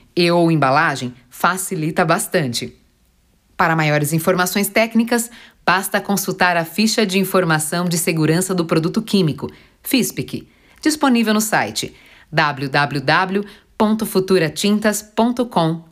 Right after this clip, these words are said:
ponto b r. Informações importantes para a sua saúde. Atenção! Em caso de ingestão do produto, não provocar vômito. O melhor caminho é procurar socorro médico, levando a embalagem do produto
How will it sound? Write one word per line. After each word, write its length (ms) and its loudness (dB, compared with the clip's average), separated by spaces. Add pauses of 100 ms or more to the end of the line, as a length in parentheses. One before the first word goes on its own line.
ponto 280 0
b 100 2
r. 420 -2 (920)
Informações 720 2
importantes 640 2
para 220 0
a 40 -4
sua 200 0
saúde. 580 -2 (840)
Atenção! 640 -2 (720)
Em 100 2
caso 360 0
de 100 -2
ingestão 400 0
do 80 -2
produto, 560 -2 (320)
não 140 2
provocar 440 2
vômito. 520 -4 (400)
O 60 0
melhor 340 4
caminho 440 0
é 80 2
procurar 480 2
socorro 400 0
médico, 500 0 (260)
levando 380 2
a 60 2
embalagem 500 2
do 140 2
produto 560 0